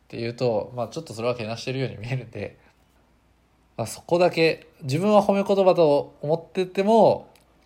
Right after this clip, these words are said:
相手は不快に思う人もまだやっぱいっぱいいますんで、そこだけは気をつけましょう。はい。まあ、今日は僕が変わってるっていうのは褒め言葉だよっていうことを、まあ、お伝えしたかったので、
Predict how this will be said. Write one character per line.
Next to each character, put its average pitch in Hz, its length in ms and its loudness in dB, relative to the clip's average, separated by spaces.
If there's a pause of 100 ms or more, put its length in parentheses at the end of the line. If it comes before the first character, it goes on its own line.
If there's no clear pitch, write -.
相 151 180 2
手 156 80 2
は 113 60 4
不 - 120 -8
快 127 160 0
に 127 80 -2
思 147 180 -2
う 143 60 0
人 101 160 -8
も 98 320 -8
ま 117 120 0
だ 135 100 6
や 151 100 6
っ 151 40 -6
ぱ - 260 0 (220)
い 135 60 -12
っ - 40 -10
ぱ 135 160 2
い 123 80 0
い - 20 -8
ま 135 100 -4
す 151 160 -10
ん 95 100 -12
で、 117 220 -10
そ - 160 -12
こ 196 140 -4
だ 208 100 2
け 208 120 -4
は 123 100 0
気 - 140 -12
を 98 60 -10
つ - 80 -16
け 107 80 -8
ま 110 100 -10
し 110 100 -12
ょ 107 60 -4
う。 - 40 -14 (1000)
は - 160 -2
い。 139 160 -6 (420)
ま 165 80 2
あ、 143 100 2
今 226 120 8
日 202 60 10
は - 280 6 (440)
僕 117 240 -2
が 131 340 4 (160)
変 120 120 2
わ 131 120 6
っ 135 140 -10
て 170 120 -2
る 170 60 -2
っ 185 60 -2
て 151 200 -12
い 110 80 -8
う 104 40 -8
の 113 100 -6
は 123 200 -6 (120)
褒 107 80 -10
め 123 100 -2
言 165 260 -2
葉 104 120 2
だ 90 80 -2
よ 139 180 -2
っ - 220 -20
て - 80 -10
い 135 40 -2
う 139 40 -6
こ 170 100 -4
と 208 120 -2
を、 196 340 2 (280)
ま 110 80 -4
あ、 - 40 0
お 107 80 -4
伝 123 240 0
え - 20 -6
し 123 80 -8
た 143 100 0
か 135 100 2
っ 120 80 -12
た 117 80 -8
の 120 120 -8
で、 170 260 -6